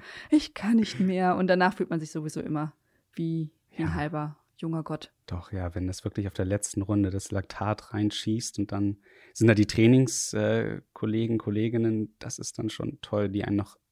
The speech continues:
Speaker 2: anfeuern, die merken, okay, da rumpelt's jetzt irgendwie.
Speaker 1: Mhm.
Speaker 2: Und irgendwie zieht der Körper dann, der Wille eigentlich, zieht dann den, den Rest, die Beine noch ins Ziel. Ja, ist schon ein ziemlich großartiges Gefühl, stimmt.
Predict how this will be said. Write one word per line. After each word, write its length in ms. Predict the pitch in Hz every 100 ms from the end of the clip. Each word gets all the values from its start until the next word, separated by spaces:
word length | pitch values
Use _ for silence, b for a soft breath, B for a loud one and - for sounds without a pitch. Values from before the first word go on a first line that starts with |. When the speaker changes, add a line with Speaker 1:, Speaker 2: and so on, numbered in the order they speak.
| _ -
Speaker 2:
anfeuern, 680 | 110 117 - 113 110 113 104
die 80 |
merken, 420 | 98 98 113 - -
okay, 200 | - 107
da 80 | 92
rumpelt's 460 | 90 117 - 101
jetzt 200 | - 90
irgendwie. 460 | - 98 95 101 110
Speaker 1:
Mhm. 340 | 202 202 185 196
Speaker 2:
Und 100 | 143
irgendwie 280 | 110 107 104
zieht 340 | - 131 127
der 120 | 110
Körper 380 | 104 110 107 101
dann, 340 | 98 98 101 - _ _ _
der 160 | 107 95
Wille 340 | 110 107 92
eigentlich, 480 | - 90 92 92 - _
zieht 280 | - 107 104
dann 160 | 104
den, 180 | 98 98
den 160 | 110 104
Rest, 500 | 95 101 - - - -
die 80 | -
Beine 320 | 92 92 95
noch 180 | 98 -
ins 200 | 104 -
Ziel. 340 | - 101 107 b b b b b b
Ja, 180 | - - - _
ist 160 | - -
schon 160 | - -
ein 140 | 117
ziemlich 360 | - - 123 -
großartiges 580 | _ 110 - 110 120 -
Gefühl, 360 | - - - 127
stimmt. 420 | - - 117 -